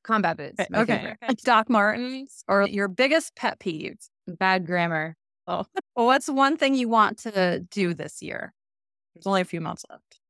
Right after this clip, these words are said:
Speaker 1: One thing I wanna do this year, uh, cross country ski.
Speaker 2: Oh, you're in the right
Speaker 1: <clears throat>
Speaker 2: place. Three things on your bucket list for life.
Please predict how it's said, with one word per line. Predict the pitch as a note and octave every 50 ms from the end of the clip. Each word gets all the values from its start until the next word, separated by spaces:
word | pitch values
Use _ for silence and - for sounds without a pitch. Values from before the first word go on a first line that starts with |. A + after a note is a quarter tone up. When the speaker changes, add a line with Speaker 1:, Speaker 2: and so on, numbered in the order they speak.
| _ _
Speaker 1:
One | E3+ E3 F3+ F3+
thing | E3+ F3+ F3+ F#3
I | F#3 F3+
wanna | F3+ F3+ F3+ F3 E3
do | D#3 D#3 D#3
this | D3+ D3+ D#3+ D#3+ D3 -
year, | F#3+ F3+ F3+ F3+ F3 F3+ F3+ - - _ _ _ _ _ - E3+ E3 F3 F3+ F3 - _ _ _ _ _
uh, | - - D#3+ D#3+ - _ _ _ _ _ _
cross | - A3+ A3 G3+ -
country | - A3 G3 G3 - F#3 F3
ski. | F#3 - - D#3 C3+ - D3+ D#3 - _ _ _ _ _ _ _ _ _ _ _ _ _ -
Speaker 2:
Oh, | A3 C#4 E4 C#4 - - - _ _ _ _ _ _ _ _ _
you're | G3+ G3+ F#3 G3+
in | G#3 G#3
the | G3+
right | G3+ G3+ G3 F#3
Speaker 1:
<clears throat> | A3
Speaker 2:
place. | G3 E3+ D#3+ C#3+ - - - - - _ _ _ _ _ _
Three | B3+ C4+ E4+ F4+
things | F#4 F#4 - E4 C#4+ C4+ C4+ C#4 A3+
on | A#3 - G#3 G#3+
your | G#3 G#3 G#3
bucket | F#3 - - G#3+ G3+ G3 - F#3+ -
list | E3 E3+ - - - - - - - _
for | _ F3 E3+
life. | E3 - - D3+ C#3 - -